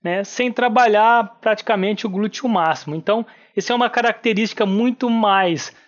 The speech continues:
da questão da conformação da antropometria do corpo, pois os autores mostraram que as, que os homens, eles demonstram menor a-, adução de quadril e maior flexão do quadril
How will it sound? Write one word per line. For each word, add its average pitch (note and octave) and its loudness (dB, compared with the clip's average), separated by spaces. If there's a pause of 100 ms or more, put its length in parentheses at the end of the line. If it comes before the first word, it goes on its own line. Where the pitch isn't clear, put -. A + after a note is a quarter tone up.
(100)
da F3 -2
questão F#3+ -2
da F3 0
conformação F3+ -2
da A3 0
antropometria F#3 0
do F#3 -2
corpo, F#3+ -2 (300)
pois F#3 0
os F#3 0
autores F#3+ 0
mostraram E3 -2
que E3 -4
as, D#3 0
que - -10
os C3+ -8
homens, F#3+ 0
eles F#3 -2
demonstram G3+ 0
menor G#3+ 2
a-, A#3 0 (280)
adução A3 0
de A3 -4
quadril A#3 2
e B3 2
maior A3+ 4
flexão A#3+ -4
do A3+ -2
quadril A3+ 0